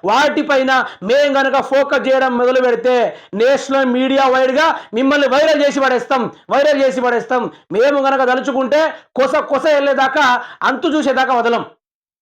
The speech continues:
అంతంటే ఏదో అనుకునేరు, మీ యొక్క బాగోతాలు బయట పెట్టేదాకా ఎట్టి పరిస్థితుల ఊకునే లేదు, పడుకునేది లేదు, ఏం చేసేదే లేదు. పేద ప్రజల్ని పట్టించుకోండి, పేద ప్రజల కోసం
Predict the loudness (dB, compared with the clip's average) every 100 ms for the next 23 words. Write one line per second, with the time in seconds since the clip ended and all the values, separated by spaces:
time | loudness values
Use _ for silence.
0 | -8 -4 -2 -2 0 0 2 0 0 0
1 | 0 -2 -6 _ _ -4 -2 0 0 2
2 | 0 0 0 0 -2 -8 -4 -2 0 0
3 | 0 0 0 0 0 -2 -8 -4 -2 -2
4 | -2 -2 -2 -2 0 0 0 -6 -4 -2
5 | -2 0 0 2 0 0 -2 -2 -2 0
6 | 0 2 0 -2 -4 -12 _ -2 0 2
7 | 0 0 0 0 0 -2 -10 _ _ _
8 | _ _ _ _ _ _ _ -2 0 0
9 | 0 0 2 2 0 -4 -4 -2 -2 -4
10 | -8 _ _ _ _ _ _ _ _ _
11 | _ 0 0 2 0 0 0 0 -2 -2
12 | -4